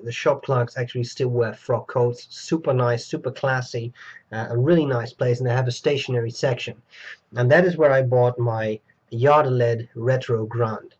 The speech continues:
And that was one of the first pens I ever reviewed. But while I was there, uh, the shop clerk also said, "You should hold this pen," which was another Yardeled, and I loved it, but it was not exactly cheap.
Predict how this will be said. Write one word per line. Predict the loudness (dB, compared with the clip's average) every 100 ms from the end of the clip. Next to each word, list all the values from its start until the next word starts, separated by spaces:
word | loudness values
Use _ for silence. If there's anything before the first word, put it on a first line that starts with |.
| _ _ _
And | -2 2
that | 4
was | 2 4
one | 2
of | 0
the |
first | -4 -10 4 4 4 -4
pens | -2 -2 -2 -8
I | -4
ever | -2 -2 -2
reviewed. | -2 -2 -4 -6 -12 _ -20 -20 -20 -8
But | -2 -2
while | 0 4 6 6 4
I |
was | 2 0 -2
there, | 0 0 -4 -14 _ _ -20 -20 -20 _ _ -6
uh, | -4 -2
the | -4
shop | -2 -2 0
clerk | 0 0
also | -2 -2
said, | -4 -4
"You | -4
should | -6 -6
hold | -4 -2 -2 -4 -2
this | -2 -2 -6 -18 _ _
pen," | -6 -6 -8 -18 -12 -8
which | -6
was | -2 2
another | 4 4
Yardeled, | 4 2 0 -4 -6 -8 -14 _ _ -4
and | 0
I | 2
loved | 2 4 2 -2
it, | -10 -10
but | -14 -12
it | -14 -10
was | -8 -8 -12 -20 _
not | -4 2 2 2
exactly | -2 -2 -2 -2 -6 -12
cheap. | -10 -10 -12